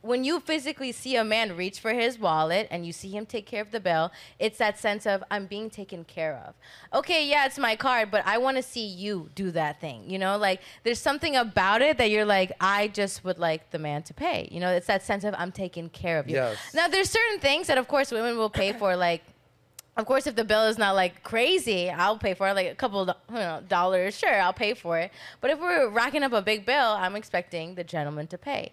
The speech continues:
Speaker 2: And why is that?
Speaker 1: Because that's the role that I'm looking to play. I'm looking to play that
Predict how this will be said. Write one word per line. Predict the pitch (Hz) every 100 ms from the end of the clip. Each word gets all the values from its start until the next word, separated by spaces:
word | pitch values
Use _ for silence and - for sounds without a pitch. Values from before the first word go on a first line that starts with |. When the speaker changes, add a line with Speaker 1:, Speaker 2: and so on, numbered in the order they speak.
| -
Speaker 2:
And | 156 151
why | 151 156
is | 143 120
that? | 110 110 _
Speaker 1:
Because | - 311 494 208 202 - - 190
that's | 208 214 -
the | - 214
role | 190 185 180 185 190 190
that | 170 151 _ -
I'm | 165 160 160 165 165 165
looking | 160 160 156 156
to | -
play. | - 160 143
I'm | 165
looking | 175 175 180
to | 180
play | - 180 160 160
that | 156 151 131